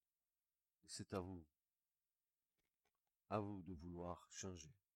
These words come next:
Que l'Esprit de Dieu nous aide. Les temps sont courts. Les temps sont courts, les temps sont courts. Travaillez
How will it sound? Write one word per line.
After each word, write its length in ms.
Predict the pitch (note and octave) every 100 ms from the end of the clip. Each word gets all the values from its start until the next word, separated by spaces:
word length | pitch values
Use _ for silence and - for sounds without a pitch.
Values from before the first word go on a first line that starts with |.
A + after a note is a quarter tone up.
| _ _ _ _ _ _ _ _ _ _ _ _ _ _ _ _ _ _ _ _ _ _ _ _ _ _ _ _ _ _ _ _ -
Que 80 |
l'Esprit 380 | F#2+ F#2 - G#2
de 100 | G2
Dieu 160 | F2+ G#2
nous 240 | G2 F2+
aide. 220 | G2+ E2 D2+ _ _ _ _ _ _ _ _ _ _
Les 140 | G2+ G#2
temps 320 | - B2 B2+
sont 220 | A2+ A2+
courts. 420 | A2 A#2+ G#2+ F#2 _ -
Les 160 | -
temps 380 | E3+ B2+ C#3 D3+
sont 260 | C#3 C#3+ D3
courts, 380 | - C#3+ C3 G#2+
les 140 | F2+ - -
temps 340 | E3+ G3 F#3+
sont 300 | - C3+ A2
courts. 360 | - A2 G#2 - _ _ _ _ _ _ _ _ _ _ _ _ _ _ _ _ _ _ _ _ _ _ _ _ _ -
Travaillez 680 | - E3+ E3+ D3+ D3 C#3